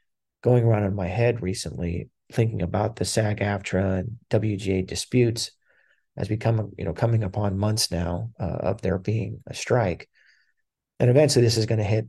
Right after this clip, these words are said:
hit home. Um, you know, clearly the people aren't working now, that clearly hits home, but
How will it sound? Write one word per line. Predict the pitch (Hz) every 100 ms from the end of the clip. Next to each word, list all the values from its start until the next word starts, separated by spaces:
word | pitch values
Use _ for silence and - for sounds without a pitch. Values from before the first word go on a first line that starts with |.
| _
hit | - 117
home. | 117 117 117 95 110 117 -
Um, | 92 92 95 90
you |
know, | 117 95 -
clearly | - 131 117
the | 113
people | - 120 104
aren't | 98
working | 90 104 95
now, | 95 107 104
that | 95 -
clearly | 110 104 101
hits | 104 -
home, | 98 98
but | 95 92